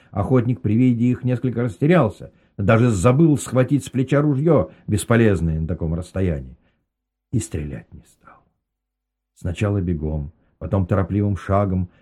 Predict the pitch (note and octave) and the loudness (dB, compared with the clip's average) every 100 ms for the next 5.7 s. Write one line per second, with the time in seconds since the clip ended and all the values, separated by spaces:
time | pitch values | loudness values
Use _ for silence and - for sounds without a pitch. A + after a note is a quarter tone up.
0 | _ E2+ A2 A2 A2 G2+ F#2+ E2 G2+ A2 | _ 0 2 2 -2 -4 -2 -2 0 -2
1 | G#2+ G#2 - F#2+ F#2 E2+ - C#2 - D#2+ | -4 -6 -10 -4 -4 -6 -10 -14 -12 -14
2 | D2+ E2 D2+ D#2 D#2+ D2+ - - _ _ | -10 -8 -6 -8 -8 -14 -16 -20 _ _
3 | _ _ _ _ _ _ _ _ - F#2+ | _ _ _ _ _ _ _ _ -6 0
4 | C3+ - A#2 A#2+ B2 G#2+ D#3+ D3 A2 F#2 | 0 2 2 2 2 2 0 0 -2 -4
5 | - D#2+ D#2 C2+ B1 G#1+ | -6 -6 -6 -6 -14 -18